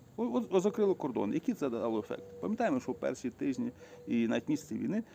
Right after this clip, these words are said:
у нас, е, десятки тисяч українців поверталися за кордону спеціально для того, щоб встати, е, до, до оборони України, щоб вступити в з-, Збройні Сили України. Пам'ятаємо, що такі були процеси.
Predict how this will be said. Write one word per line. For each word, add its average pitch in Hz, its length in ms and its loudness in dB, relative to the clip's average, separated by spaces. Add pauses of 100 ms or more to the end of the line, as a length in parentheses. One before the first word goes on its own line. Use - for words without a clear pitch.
(120)
у 107 80 -4
нас, 123 280 0
е, 110 300 2
десятки 131 560 -2
тисяч - 400 -4
українців 151 480 -2
поверталися 127 420 0
за 135 100 0
кордону 143 520 -2
спеціально - 380 -4
для 143 60 -4
того, 160 160 0
щоб 147 200 -6
встати, 160 400 -4
е, 131 400 -2 (200)
до, 147 140 -2
до 135 140 -2
оборони 139 340 0
України, 95 280 -4
щоб 110 180 -6
вступити - 420 -4
в 151 120 -2
з-, 123 200 -6
Збройні 143 380 -2
Сили 160 240 -2
України. 90 480 -2 (220)
Пам'ятаємо, - 360 -2
що 208 100 -6
такі 190 180 -8
були 170 200 0
процеси. - 460 -6